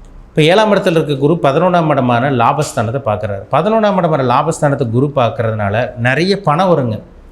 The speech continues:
பேங்க் பேலன்ஸ் அதிகரிக்கும். பணமே இல்லைன்னு சொல்லிட்டு இருக்கவங்க கையிலையும் பர்ஸ்லையும் பாக்கெட்லையும் பணம் இல்லைன்னு சொல்லிட்டு இருக்கவங்களுக்கு பணம் வரப்போகுது. பணத்தை சேமிப்பு பண்ண போறீங்க. ஏன்னா லாபம்ங்கிறது வந்து பார்த்தீங்கன்னா, பணத்தை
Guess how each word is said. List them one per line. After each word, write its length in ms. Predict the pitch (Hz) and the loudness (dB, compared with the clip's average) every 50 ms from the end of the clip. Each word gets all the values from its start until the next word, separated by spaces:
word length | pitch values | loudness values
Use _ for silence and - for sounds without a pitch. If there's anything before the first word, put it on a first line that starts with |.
| - - - - - - - | -20 -20 -20 -20 -20 -8 -2
பேங்க் 300 | 123 135 160 190 185 160 | 0 0 0 0 0 0
பேலன்ஸ் 280 | 165 156 156 156 - - | 2 2 2 2 0 0
அதிகரிக்கும். 500 | 135 123 131 139 131 120 - 113 113 120 - | 0 2 2 2 0 0 -2 -4 -8 -6 -4
பணமே 360 | - 123 139 147 160 175 180 | -2 0 0 2 2 4 2
இல்லைன்னு 120 | 165 165 | 2 2
சொல்லிட்டு 360 | 160 - - 139 143 139 139 139 | 0 -2 -2 -2 0 0 -2 -2
இருக்கவங்க 320 | 139 139 131 131 139 135 | -2 -2 -2 -2 -2 -2
கையிலையும் 440 | 120 135 131 135 135 139 147 147 139 135 | -2 0 0 0 0 -2 -2 -2 0 -2
பர்ஸ்லையும் 420 | 131 120 110 - 139 143 139 - | -2 -2 -2 -4 -4 -4 -2 -2
பாக்கெட்லையும் 520 | 127 131 127 131 131 - 123 127 135 143 - - - - - - - - - | -2 -2 -2 -4 -6 -6 -6 -6 -8 -8 -10 -14 -20 -20 -20 -20 -20 -8 -2
பணம் 240 | - 127 139 151 147 | 0 0 2 2 2
இல்லைன்னு 160 | 143 143 143 | 2 2 0
சொல்லிட்டு 380 | 143 - 139 131 135 127 - 127 | 0 0 0 0 0 0 -2 -2
இருக்கவங்களுக்கு 540 | 120 127 123 120 120 117 117 117 151 - - - - | -2 -2 -2 -2 -2 -2 -2 -2 -4 -6 -6 -8 -4
பணம் 340 | - 131 127 143 170 170 147 | -2 0 0 2 2 0 0
வரப்போகுது. 480 | 139 139 139 - 135 131 131 123 160 170 | 0 0 -2 -2 -2 -2 0 0 0 -2
பணத்தை 600 | - - - - - 120 127 143 139 - 170 156 | -2 -6 -8 -6 -4 -2 -2 -2 -4 -4 -4 -4
சேமிப்பு 520 | - - 143 143 151 151 143 135 - - | 0 0 0 0 0 -2 -4 -6 -6 -4
பண்ண 80 | 120 123 | -4 -4
போறீங்க. 440 | 120 123 120 117 113 120 143 170 185 - - - - - - | -2 -2 -2 -4 -4 -4 -4 -6 -8 -10 -16 -20 -20 -12 -6
ஏன்னா 140 | - 151 147 | -2 0 2
லாபம்ங்கிறது 840 | 143 131 135 143 - 240 - 202 226 208 202 180 185 170 160 180 190 | 2 4 4 4 4 2 2 2 0 0 2 2 0 0 0 0 0
வந்து 80 | 180 165 | 0 0
பார்த்தீங்கன்னா, 560 | 165 156 - 147 143 160 170 151 131 135 123 | -2 -2 0 0 0 0 2 0 0 0 -2
பணத்தை 300 | 131 143 170 165 185 | -2 -2 -2 -2 -4